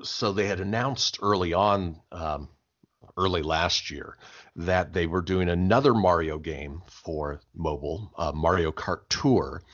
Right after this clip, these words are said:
which, uh, I love the Mario Kart series.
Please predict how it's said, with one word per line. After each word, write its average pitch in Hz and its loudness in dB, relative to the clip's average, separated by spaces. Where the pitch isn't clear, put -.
which, - -2
uh, 78 0
I 85 -4
love 92 2
the 90 -2
Mario 85 2
Kart - -10
series. 117 2